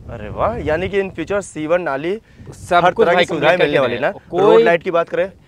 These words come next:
Speaker 2: भाई हम लोग डामर रोड,
Speaker 1: हम्म।
Speaker 2: सीवर, बिजली के खंभे,
Speaker 1: हाँ।
Speaker 2: पे-, और वातावरण को बढ़िया, ये देखिए ब्यूटिफिकेशन के लिए पेड़ पौधे,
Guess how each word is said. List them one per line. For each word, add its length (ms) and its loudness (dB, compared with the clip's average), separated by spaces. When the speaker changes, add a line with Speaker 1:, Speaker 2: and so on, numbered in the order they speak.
Speaker 2:
भाई 160 -2
हम 160 -6
लोग 240 -4
डामर 340 -2
रोड, 380 -6
Speaker 1:
हम्म। 100 -10
Speaker 2:
सीवर, 460 -6
बिजली 360 -10
के 100 -10
खंभे, 580 -4
Speaker 1:
हाँ। 200 -8
Speaker 2:
पे-, 200 -4
और 260 -2
वातावरण 500 -6
को 60 -14
बढ़िया, 300 -6
ये 100 -4
देखिए 180 -8
ब्यूटिफिकेशन 600 -10
के 60 -12
लिए 120 -8
पेड़ 200 -8
पौधे, 360 -2